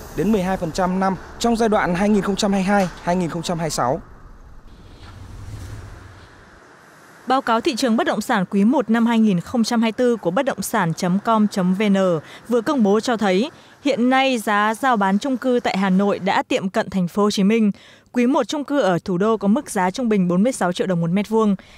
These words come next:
Speaker 2: trong khi giá ở thành phố Hồ Chí Minh là bốn mươi tám triệu đồng một mét vuông. Trong hai tháng đầu năm nay, giá giao bán trung bình của chung cư ở Hà Nội tăng đến mười bảy phần trăm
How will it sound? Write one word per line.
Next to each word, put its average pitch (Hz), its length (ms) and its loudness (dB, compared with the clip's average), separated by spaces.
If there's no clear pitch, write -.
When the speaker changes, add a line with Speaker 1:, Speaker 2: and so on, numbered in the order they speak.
Speaker 2:
trong 226 180 0
khi 226 220 -2
giá 190 160 0
ở 214 120 2
thành 196 180 -2
phố 208 140 -2
Hồ 220 80 2
Chí 214 140 0
Minh 220 220 2
là 190 100 0
bốn 180 200 2
mươi 285 100 0
tám 190 280 0
triệu - 180 -2
đồng 185 140 0
một 175 140 0
mét 247 180 -2
vuông. 220 280 2
Trong 254 200 0
hai 240 180 2
tháng 202 280 0
đầu 233 140 2
năm 202 200 2
nay, 214 260 2
giá 208 260 0
giao 277 200 0
bán 208 200 0
trung 269 200 -4
bình 196 240 2
của 180 160 -2
chung 247 200 -4
cư 269 200 0
ở 196 120 -2
Hà 180 160 -2
Nội 185 240 0
tăng 226 300 0
đến 190 300 2
mười 233 120 2
bảy 185 140 0
phần 170 180 -2
trăm 214 280 2